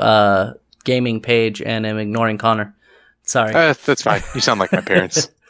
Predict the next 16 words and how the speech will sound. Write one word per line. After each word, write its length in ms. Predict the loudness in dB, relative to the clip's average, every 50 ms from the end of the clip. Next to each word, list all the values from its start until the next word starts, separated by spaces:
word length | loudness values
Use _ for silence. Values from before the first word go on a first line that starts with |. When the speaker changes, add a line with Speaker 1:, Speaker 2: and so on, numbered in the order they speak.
| -20 -20 -20 -20 -20 -20 -20 -16
Speaker 1:
So, 400 | -8 0 4 4 6 6 4 4
well, 120 | 4 4 4
I 200 | 4 2 2 0
just 140 | -4 -4
wanted 340 | -4 -2 0 0 -2 -4 -6
to, 300 | -2 0 2 4 6 6
uh, 400 | 6 6 6 6 4 4 2 -2 -10 _ _ _ _ _ _ _ _ _ _ _ _ _ _ _ _ _ _ -18 -14 -6 -2
to 360 | 2 4 6 6 4 4 2
touch 340 | 0 0 0 2 2 2 -2
on 280 | -2 0 -2 -2 -2
what 160 | -2 -2 -2
we 80 | -2 -2
were 80 | -4 -4
just 220 | -6 -8 -8 -2
talking 320 | 0 0 0 0 0 -6
about. 380 | -6 -2 -2 0 0 -2 -4